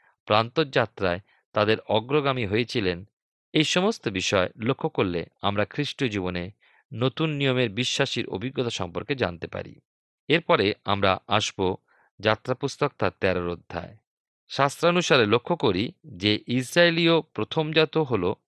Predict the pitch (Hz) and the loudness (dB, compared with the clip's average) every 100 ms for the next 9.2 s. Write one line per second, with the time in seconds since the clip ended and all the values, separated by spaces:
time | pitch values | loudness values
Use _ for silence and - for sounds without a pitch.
0 | _ _ _ _ - 135 - 151 139 104 | _ _ _ _ -6 -4 0 2 2 0
1 | 98 113 - 127 147 107 82 82 - 82 | -2 -4 -2 -4 -2 -4 -4 -8 -14 -14
2 | - _ _ _ _ - 160 175 - 190 | -16 _ _ _ _ -2 -2 -2 2 4
3 | 185 - 117 113 127 135 - _ _ - | 4 4 4 4 4 4 2 _ _ -6
4 | - 127 113 101 90 - 80 - _ _ | 0 2 4 2 0 -8 -16 -18 _ _
5 | _ _ _ - 170 - 175 165 - 131 | _ _ _ 0 0 2 2 2 0 -4
6 | 170 175 170 123 107 95 - _ - 120 | -2 0 2 2 2 -2 -4 _ -12 -8
7 | 107 98 95 87 - - _ _ _ 110 | -6 -6 -8 -10 -12 -16 _ _ _ 2
8 | 175 160 117 113 104 90 - 110 - 139 | 4 2 0 -2 -2 -2 -4 -6 -4 -2
9 | 92 | -2